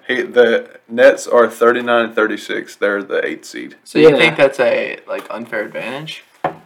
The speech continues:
Speaker 2: just because
Speaker 1: Yeah.
Speaker 2: he gets that rest and
Speaker 1: Oh,
Speaker 2: everybody
Speaker 1: yeah.
Speaker 2: else doesn't?
Speaker 1: I mean, it's ob-, I mean, it's obvious, you know.
Speaker 2: Shoulder shrug.
Speaker 3: Shoulder shrug.
Speaker 1: But
Speaker 3: Yep.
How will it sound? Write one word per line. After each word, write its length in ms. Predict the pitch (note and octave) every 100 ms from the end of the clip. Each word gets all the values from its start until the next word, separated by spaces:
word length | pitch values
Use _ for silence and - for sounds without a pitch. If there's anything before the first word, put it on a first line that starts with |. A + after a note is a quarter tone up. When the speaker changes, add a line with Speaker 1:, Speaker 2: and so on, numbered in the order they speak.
| -
Speaker 2:
just 160 | C3 -
because 240 | C3 C3+
Speaker 1:
Yeah. 100 | D3+
Speaker 2:
he 60 | A2+
gets 160 | B2
that 180 | C3 A2+
rest 320 | A2 A#2 -
and 120 | B2+ A2+
Speaker 1:
Oh, 20 |
Speaker 2:
everybody 360 | A#2 - C#3+ D3
Speaker 1:
yeah. 60 |
Speaker 2:
else 180 | B2 -
doesn't? 240 | G#2 B2 -
Speaker 1:
I 20 |
mean, 80 | - _ _ _ _
it's 140 | B2 A2+
ob-, 300 | C3+ C#3 -
I 40 |
mean, 120 | A#2 A#2+
it's 220 | G#2 G2+
obvious, 680 | A2+ A#2+ G#2+ - - - -
you 80 | A2
know. 120 | A#2 B2+ _ - _ _
Speaker 2:
Shoulder 280 | - B2 G2+
shrug. 400 | - C#3 D#3+ - -
Speaker 3:
Shoulder 320 | - D3 D3
shrug. 320 | - D3 C#3+
Speaker 1:
But 80 | C#3
Speaker 3:
Yep. 240 | D#3 -